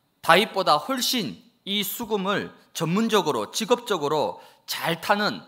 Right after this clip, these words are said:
사람들이 그 당시 많이 있었을 것입니다. 문제는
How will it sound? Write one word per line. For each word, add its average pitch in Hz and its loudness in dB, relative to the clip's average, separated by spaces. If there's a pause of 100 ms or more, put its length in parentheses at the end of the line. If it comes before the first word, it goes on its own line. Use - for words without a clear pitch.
사람들이 151 -6
그 156 -8
당시 131 -2
많이 131 -4
있었을 165 -4
것입니다. - -14 (2000)
문제는 170 2